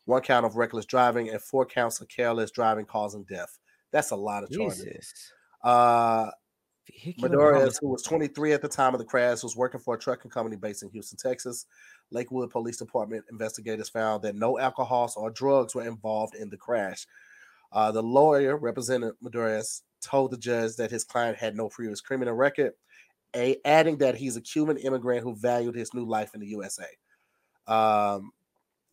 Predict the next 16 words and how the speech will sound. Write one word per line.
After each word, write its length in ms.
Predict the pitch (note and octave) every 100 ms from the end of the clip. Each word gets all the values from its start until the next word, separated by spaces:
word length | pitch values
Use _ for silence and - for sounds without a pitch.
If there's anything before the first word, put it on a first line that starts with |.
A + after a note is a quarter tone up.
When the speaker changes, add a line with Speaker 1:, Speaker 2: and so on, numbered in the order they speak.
| _
Speaker 1:
his 180 | - C3+
sentence 540 | - D#3+ E3 D#3 - - _ _
has 180 | - B2
outraged, 680 | - B2+ B2+ B2 A#2+ A#2+ - - _ _ _ _ -
caused 280 | D3 D3 C#3
outrage 420 | B2+ B2 A#2+ A2+
as 100 | A2
people 240 | C3 A#2+
question 340 | A2+ B2 - A2+
how 180 | A2+
the 100 | A2+
truck 220 | A2 B2 A2
driver 240 | A2+ G#2+
couldn't 280 | - A2+ G#2+
receive 280 | G#2 A2+ G#2
such, 220 | G#2+